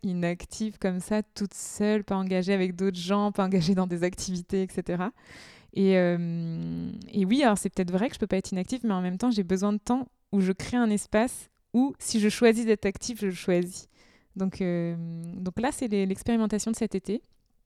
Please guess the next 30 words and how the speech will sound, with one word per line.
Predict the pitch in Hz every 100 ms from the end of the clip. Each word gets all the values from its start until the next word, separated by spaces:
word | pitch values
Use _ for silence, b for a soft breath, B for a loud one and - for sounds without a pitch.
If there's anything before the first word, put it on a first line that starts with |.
| _ _ _ -
qu'on | 220
a | 196
posé | 208 196 196
des | 190
temps | 196 190
de | 180 175
vacances, | 170 175 220 -
mais | 196 175
il |
y |
a | 175
rien | 175 185
de | 185 175 -
prévu. | - 208 165 226 - B B B B B B
Et, | 180 180
euh, | 170 170 170
et | 190
donc, | 190 202
on | 196
verra, | 190 190 240 254 -
euh, | 170 170 170
au | 185
moment | 175 190 202 226 220
où | 190
on | 180
y | 180
sera. | - - - _ b b b b
Alors, | 180 180
euh, | 175
je, | 175 170 165 165